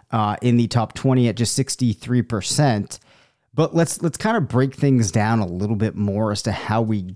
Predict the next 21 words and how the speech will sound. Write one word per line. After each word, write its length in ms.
get 280
there. 360
Uh, 240
because 320
I 200
will 240
say 280
this, 380
I 180
am 280
drafting 920
A 180
J 260
Brown 640
more 440
like 420
he 1080
is 180
the 200
wide 360
receiver 1400